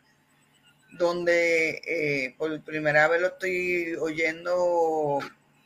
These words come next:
eh, por el Centro del Plato, creo que se llama el de las cuatro, y es la primera vez que yo estoy oyendo que Luis ma-, eh, val-, eh, ¿cómo te digo? Analiza noticias nacionales full,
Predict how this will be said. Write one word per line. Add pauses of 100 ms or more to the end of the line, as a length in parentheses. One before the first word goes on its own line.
(240)
eh,
por
el
Centro
del
Plato,
creo
que
se
llama
el
de
las
cuatro,
y (800)
es
la
primera
vez
que
yo
estoy
oyendo
que
Luis
ma-,
eh,
val-,
eh,
¿cómo
te
digo?
Analiza (760)
noticias
nacionales
full,